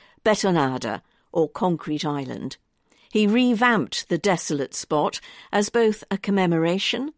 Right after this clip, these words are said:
and a warning. In truth, though, Turks do not need any more waxwork or concrete to understand the damage inflicted by the men who killed Menderes. As Mister Seal points out,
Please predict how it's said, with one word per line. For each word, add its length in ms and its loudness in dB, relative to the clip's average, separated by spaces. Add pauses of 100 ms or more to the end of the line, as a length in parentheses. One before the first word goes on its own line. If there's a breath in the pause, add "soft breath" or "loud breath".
(140)
and 160 2
a 60 2
warning. 680 0 (560)
In 160 0
truth, 380 -4
though, 220 -4 (440 soft breath)
Turks 420 0
do 180 0
not 200 2
need 420 2
any 260 2
more 260 0
waxwork 800 -2
or 160 -2
concrete 640 -2 (320 loud breath)
to 160 2
understand 880 2
the 120 0
damage 560 0
inflicted 760 -4
by 180 0
the 120 -2
men 280 0
who 160 -4
killed 460 -2
Menderes. 720 -4 (560)
As 220 0
Mister 280 -2
Seal 320 0
points 380 -6
out, 280 -4